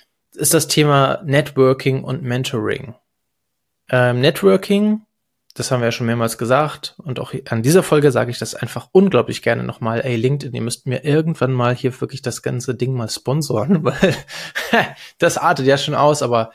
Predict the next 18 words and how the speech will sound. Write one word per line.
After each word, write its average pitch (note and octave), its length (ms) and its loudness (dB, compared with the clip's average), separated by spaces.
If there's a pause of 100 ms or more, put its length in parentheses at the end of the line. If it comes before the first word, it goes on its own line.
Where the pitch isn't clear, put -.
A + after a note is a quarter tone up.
Leute, C#3 400 -2 (160)
wenn C#3 100 2
ihr D#3 100 4
da C#3+ 80 4
draußen, C#3 440 0
egal C#3 400 2
ob B2+ 160 -2
ihr A#2 200 0 (200)
sechzehn, B2+ 560 -2
siebzehn B2+ 580 -4
oder A#2+ 180 -4
fünfundzwanzig D#3+ 680 -4
seid A#2+ 240 -2
und B2 60 -6
noch A#2+ 120 -8
kein D#3 180 -2
LinkedIn-Profil C3+ 760 -6
habt, C3 200 -6